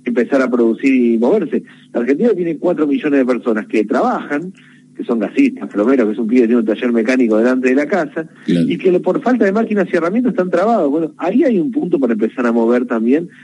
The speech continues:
Speaker 1: Yo creo que esa sería una cuestión también. Y la otra es que lo que tenga el gobierno de obra pública, lo que le quede de presupuesto de obra pública,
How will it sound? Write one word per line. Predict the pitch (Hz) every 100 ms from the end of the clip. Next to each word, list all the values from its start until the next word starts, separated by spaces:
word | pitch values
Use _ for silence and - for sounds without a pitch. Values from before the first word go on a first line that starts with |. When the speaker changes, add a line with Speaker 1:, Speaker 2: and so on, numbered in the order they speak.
| - -
Speaker 1:
Yo | 135
creo | 151 127
que | 156
esa | 160 151
sería | 123 120
una | 127
cuestión | 113 127 147 151
también. | 165 214 208 254 - - - - -
Y | 208
la | 202
otra | 208 220 226 214
es | -
que | 175
lo | 160 -
que | 311
tenga | 302 - 127 233 202 135
el | 160
gobierno | 160 151 156 143
de | 127
obra | 127 120
pública, | 110 104 101 110 123
lo | 123
que | 135
le | 143
quede | 135 247
de | 226
presupuesto | 170 143 143 151 156
de |
obra | 147
pública, | 135 127 123 139